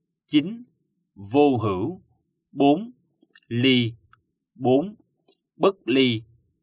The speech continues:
chín. Dứt thuận tùng.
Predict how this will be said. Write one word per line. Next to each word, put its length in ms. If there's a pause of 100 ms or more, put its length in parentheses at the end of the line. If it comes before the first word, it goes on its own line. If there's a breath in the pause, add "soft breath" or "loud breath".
(200)
chín. 320 (800)
Dứt 280 (280)
thuận 280
tùng. 300